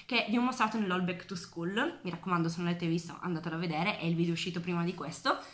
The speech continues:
e di, di questo lilla pastello bellissimo. Poi ho questa penna multicolor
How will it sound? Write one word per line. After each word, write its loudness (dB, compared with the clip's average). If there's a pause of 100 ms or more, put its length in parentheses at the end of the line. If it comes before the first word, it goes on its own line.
(160)
e -2
di, 0
di -4
questo -2
lilla 2
pastello 0
bellissimo. 0 (320)
Poi 8
ho 0
questa -2
penna 2
multicolor 2